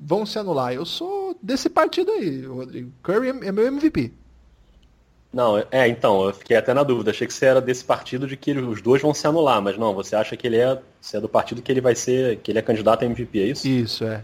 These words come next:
Speaker 2: É, eu também. Eu acho que ele já tá nessa narrativa, sim. Ele tá jogando num nível muito impressionante, né?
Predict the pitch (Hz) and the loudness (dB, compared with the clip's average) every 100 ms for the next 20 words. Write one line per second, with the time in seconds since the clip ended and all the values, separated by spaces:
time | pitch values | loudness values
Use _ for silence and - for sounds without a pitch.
0 | - _ _ _ _ 120 107 101 135 165 | -14 _ _ _ _ 2 4 4 4 4
1 | 120 92 87 90 107 - 123 123 135 127 | 4 2 -4 -8 -8 -2 -2 2 0 0
2 | 123 135 147 143 147 - 139 170 - 110 | 0 0 -2 -2 -2 -4 -6 -6 -6 -6
3 | 95 101 - 147 156 107 156 170 95 110 | -4 -2 2 2 2 2 0 -2 -4 -4
4 | 151 107 87 87 98 117 190 196 254 143 | -2 -2 -2 -4 -4 -2 -2 -2 0 2
5 | 95 - 95 | 2 0 -6